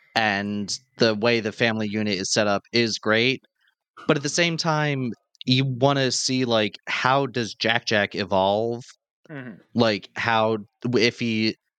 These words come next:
Speaker 1: is, I think they call him a polymorph in the movie, if he
Speaker 2: Yeah.
Speaker 1: does have all of these abilities, does that, like, affect him as a child, as a teenager, going through all of this, knowing that he's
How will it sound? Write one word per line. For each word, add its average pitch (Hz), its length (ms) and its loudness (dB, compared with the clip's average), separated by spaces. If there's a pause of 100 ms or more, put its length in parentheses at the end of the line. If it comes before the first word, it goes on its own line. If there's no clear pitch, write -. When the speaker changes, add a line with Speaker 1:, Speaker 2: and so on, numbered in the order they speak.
(140)
Speaker 1:
is, 123 260 2
I 110 120 0
think 107 200 -6
they 101 140 -2 (120)
call 107 200 2
him 101 100 -2
a 87 80 -2
polymorph 107 720 0
in 113 100 -2
the 110 80 0
movie, 110 400 0 (520)
if 127 120 2
he 123 100 2
Speaker 2:
Yeah. - 20 -2
Speaker 1:
does 127 360 0
have 107 380 0 (180)
all 110 200 0
of 104 120 -4
these 104 220 -4
abilities, 107 760 -2 (1300)
does 113 260 0
that, 104 360 2
like, 104 280 -4 (100)
affect - 520 -2
him 101 340 -2 (100)
as 104 200 -4
a 104 80 -10
child, 123 800 0
as 104 160 -8
a 90 60 -12
teenager, 117 800 0
going 104 320 -4
through 120 260 0
all 110 220 2
of 101 100 -6
this, 107 380 -2
knowing 107 500 0
that 107 180 -4
he's 107 600 0